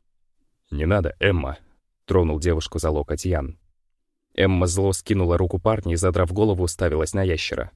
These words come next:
Драк, пришедший за ними, смотрел на Эмму и молчал. "Я пойду с вами", делая паузы после каждого слова, повторила Эмма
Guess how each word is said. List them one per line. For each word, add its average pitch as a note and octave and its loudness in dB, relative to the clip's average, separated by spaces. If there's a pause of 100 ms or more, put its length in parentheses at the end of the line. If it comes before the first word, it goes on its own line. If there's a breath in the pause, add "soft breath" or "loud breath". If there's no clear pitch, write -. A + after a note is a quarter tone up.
(540)
Драк, G2 0
пришедший F#2+ 0
за F2 2
ними, D#2+ 0
смотрел F#2+ 0
на F2+ 2
Эмму G#2 0
и G2 0
молчал. F2+ -2 (1000)
"Я F2 2 (640)
пойду F#2+ 2 (520)
с - -2
вами", A2 0 (440)
делая E2+ 2
паузы E2+ 0
после F2 -6
каждого D#2+ -2
слова, G#2 0
повторила D#2+ -2
Эмма F#2+ -2